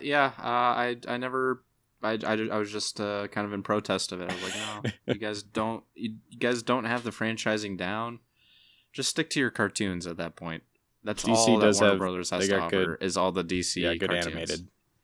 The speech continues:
Speaker 2: ones under the Red Hood.
Speaker 1: And maybe, uh, another Dark Knight movie, maybe, like,
Speaker 2: I wanted to just go back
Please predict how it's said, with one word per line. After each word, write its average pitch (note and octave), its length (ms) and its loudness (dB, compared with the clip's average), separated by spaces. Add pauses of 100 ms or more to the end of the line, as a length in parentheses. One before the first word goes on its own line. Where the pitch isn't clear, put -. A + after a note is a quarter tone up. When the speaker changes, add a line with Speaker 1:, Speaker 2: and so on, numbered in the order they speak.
(140)
Speaker 2:
ones E2 440 -2 (220)
under G#2 180 0
the F2+ 100 0
Red F2+ 220 2
Hood. F#2 380 0 (320)
Speaker 1:
And G2+ 320 -2 (120)
maybe, A2+ 600 6
uh, G2+ 320 6 (200)
another G2 500 0
Dark F#2 260 0
Knight F2+ 180 -4
movie, E2 320 -6
maybe, E2 420 -4 (160)
like, D#2+ 200 -8 (340)
Speaker 2:
I D#3 140 10
wanted E3+ 300 8
to A#2 80 8
just G#2 220 2
go A2+ 200 10
back G2+ 400 8